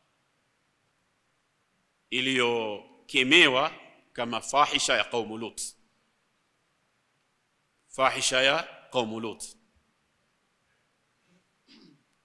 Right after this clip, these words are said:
ambayo hivi sasa ulimwengu unaipigia debe, wakiunda vyama vyao, lakini Qur'ani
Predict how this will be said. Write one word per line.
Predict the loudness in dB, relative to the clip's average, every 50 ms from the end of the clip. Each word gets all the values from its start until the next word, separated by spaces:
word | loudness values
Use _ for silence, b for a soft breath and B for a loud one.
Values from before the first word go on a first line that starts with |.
| _ _
ambayo | -10 -4 0 0 0 0
hivi | 0 -2 -2
sasa | -2 0 0 0 -2 -4 -4 -4
ulimwengu | -8 -10 -10 -8 -6 -6 -6 -6 -8
unaipigia | -10 -10 -10 -10 -10 -6 -6 -2 0
debe, | 0 0 0 0 -4 -6 -8 -12 -20 -20 _ _ _ _ _ _ _ _ _ _ _ _ _ _ _ _ _ _ _ _ _ _ _ _ _ _ _ _ _ _ _ _ _ _ _ _ _ _ _ _ _ _
wakiunda | -16 -12 -10 -10 -8 -6 -6 -2
vyama | -2 -2 -2 -2 -2 0
vyao, | 0 2 2 2 0 -4 -6 -12 -18 -20 -20 _ _ _ _ _ _ _ _ _ _ _
lakini | -20 -16 -12 -10 -10 -10
Qur'ani | -8 -8 -8 -6 -2 0 2 2 2 0 -2 -6